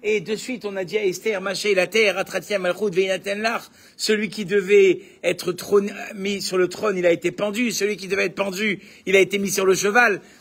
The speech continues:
Tout s'est passé comme un éclair. Et pareil pour Yosef. C'est écrit que Yosef, quand il est sorti du puits, on aurait dû lui faire faire un hammam, un jacuzzi, quelque chose. Non. Vayaritsu minabor.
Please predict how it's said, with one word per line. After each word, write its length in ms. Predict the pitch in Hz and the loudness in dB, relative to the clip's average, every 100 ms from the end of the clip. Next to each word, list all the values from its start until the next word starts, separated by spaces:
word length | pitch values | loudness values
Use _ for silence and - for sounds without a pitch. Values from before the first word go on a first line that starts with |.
| - | 0
Tout 180 | 370 392 | 2 2
s'est 200 | - 262 | 0 -4
passé 640 | 220 220 - 269 330 339 _ _ _ _ _ | -4 -6 -4 -6 -6 -8 _ _ _ _ _
comme 200 | 208 220 | -6 -6
un 80 | 208 | -6
éclair. 420 | 190 165 170 175 - _ _ - | -6 -2 -2 -2 -12 _ _ -10
Et 80 | 156 | -4
pareil 300 | 208 226 196 | -2 -2 -4
pour 180 | 220 | -4
Yosef. 560 | 226 214 262 262 - - _ _ | -4 -2 -2 -6 -10 -20 _ _
C'est 140 | - 180 | -2 -2
écrit 160 | 185 | 0
que 80 | 190 | 2
Yosef, 340 | 196 180 233 196 | 4 4 2 0
quand 220 | 190 175 | -4 -2
il 60 | 180 | -2
est 60 | |
sorti 300 | 180 170 175 | -2 -4 -6
du 100 | 160 | -6
puits, 380 | 147 226 254 - _ _ _ _ _ - | -4 0 0 -2 _ _ _ _ _ -8
on 120 | 143 | -4
aurait 140 | 147 | -2
dû 120 | 143 165 | -2 -2
lui 80 | |
faire 160 | 147 147 | -4 -6
faire 140 | 147 | -6
un 120 | 131 127 151 | -8 -8 -6
hammam, 520 | 185 262 247 208 170 | -2 0 2 2 2
un 280 | 147 139 139 | 0 0 0
jacuzzi, 580 | 139 139 202 190 285 202 | -4 -6 -4 0 0 2
quelque 160 | 196 | 0
chose. 220 | - 240 | 0 0
Non. 220 | 240 247 - - - | 2 2 0 -18 -4
Vayaritsu 680 | 208 226 226 226 220 - 262 269 330 330 | 4 6 6 4 2 2 6 10 8 8
minabor. 760 | 277 233 196 202 160 - - | 4 4 6 4 2 -4 -20